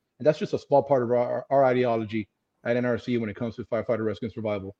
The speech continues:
And, and we, and we do a lot of things like that. And I'm very proud of the standard that we maintain when we teach. Um, I, I, I'm not because I wanna, you know, pat ourselves in the back, like I said in,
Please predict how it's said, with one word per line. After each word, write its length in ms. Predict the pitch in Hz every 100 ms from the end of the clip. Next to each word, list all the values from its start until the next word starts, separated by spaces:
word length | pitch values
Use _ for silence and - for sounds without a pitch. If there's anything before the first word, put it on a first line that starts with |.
| _ _ 131
And, 220 | 120 120
and 140 | 113
we, 160 | 123 127
and 100 | 123
we 80 | 123
do 140 | 139
a 40 |
lot 160 | 127 120
of 100 | -
things 220 | 117 98
like 180 | 117 98
that. 200 | 113 101 _ _ -
And 100 | 120
I'm 100 | 113
very 200 | 120 117
proud 280 | - 117 107
of 100 | 110
the 60 |
standard 380 | - 123 117 110
that 80 | 104
we 100 | 110
maintain 520 | 110 107 - 113 101
when 100 | 95
we 80 | 101
teach. 400 | - 95 - - _ _ _ 110
Um, 340 | 110 104 113
I, 380 | 117 117 107 117 127
I, 100 | 123
I'm 140 | 135 135
not 180 | 135 123
because 540 | 123 123 117 113 107 _ _ -
I 60 |
wanna, 260 | 123 120 104 _ _
you 100 | 131
know, 60 | 110
pat 220 | - 131
ourselves 260 | 123 131 113
in 60 |
the 60 | 104
back, 260 | 123 151
like 120 | 139 120
I 60 |
said 200 | - 127
in, 280 | 131 117